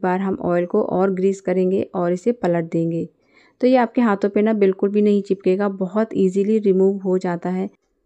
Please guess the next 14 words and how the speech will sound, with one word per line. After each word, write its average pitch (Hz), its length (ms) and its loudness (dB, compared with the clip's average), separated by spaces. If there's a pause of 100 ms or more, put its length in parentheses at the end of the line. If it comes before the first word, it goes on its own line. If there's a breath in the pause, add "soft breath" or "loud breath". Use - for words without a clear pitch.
क्योंकि 233 220 0
चावल 196 340 2
से 220 140 -2
बना 196 240 0
हुआ 196 240 -2
है 208 160 -2
तो 220 140 -4
एकदम 190 440 0
ही 196 120 2
ये 208 140 2
सेट 180 360 -6
हो 190 60 0
जाता 175 320 -4
है, 175 180 -4